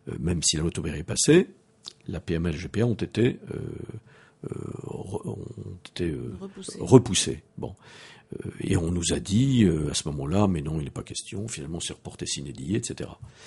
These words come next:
Speaker 1: Et on a l'impression qu'aujourd'hui, tout revient par la petite porte. C'est pourquoi les choses sont très, très, et c'est la conséquence logique de la Taubira, comme cela a été dit par ceux qui ont manifesté contre cette loi. Euh, car comme vous le savez, si le Conseil constitutionnel a,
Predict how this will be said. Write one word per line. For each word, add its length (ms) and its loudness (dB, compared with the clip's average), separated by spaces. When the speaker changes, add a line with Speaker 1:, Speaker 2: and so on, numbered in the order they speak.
Speaker 1:
Et 60 -4
on 100 0
a 60 0
l'impression 320 0
qu'aujourd'hui, 480 0
tout 160 -2
revient 320 4
par 100 -8
la 100 -6
petite 260 -10
porte. 340 4
C'est 100 -8
pourquoi 280 -4
les 80 -4
choses 220 -6
sont 260 -6
très, 320 -10
très, 240 -14
et 80 -8
c'est 160 0
la 80 -6
conséquence 640 -2
logique 460 10
de 80 4
la 60 6
Taubira, 360 2
comme 220 2
cela 220 4
a 40 4
été 200 -2
dit 180 -6
par 160 -8
ceux 160 -2
qui 260 -6
ont 140 0
manifesté 560 0
contre 300 -6
cette 180 -8
loi. 300 6
Euh, 580 0
car 180 -2
comme 140 8
vous 60 6
le 100 6
savez, 420 4
si 380 2
le 100 4
Conseil 300 0
constitutionnel 1000 4
a, 120 -4